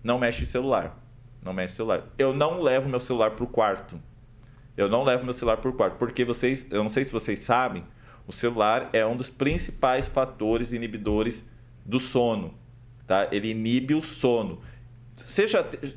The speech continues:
se vocês aqui que estão no estúdio, já teve situações que acordaram cansados? Parece que acordou cansado, assim, parece que trabalhou a noite toda.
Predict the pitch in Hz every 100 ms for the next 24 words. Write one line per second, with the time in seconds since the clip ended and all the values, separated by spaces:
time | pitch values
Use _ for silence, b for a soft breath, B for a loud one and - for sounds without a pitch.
0 | 147 139 - 151 170 180 151 143 135 -
1 | 135 123 - 117 104 - - 117 170 180
2 | - - - - - - - 208 160 139
3 | 131 120 131 123 - 120 - 113 104 110
4 | 107 - 131 127 - 127 123 90 - -
5 | - - - - - - 120 123 143 131
6 | 120 117 117 110 92 - 117 101 92 -
7 | 117 110 107 139 143 147 151 139 131 127
8 | 143 139 - - 127 135 151 95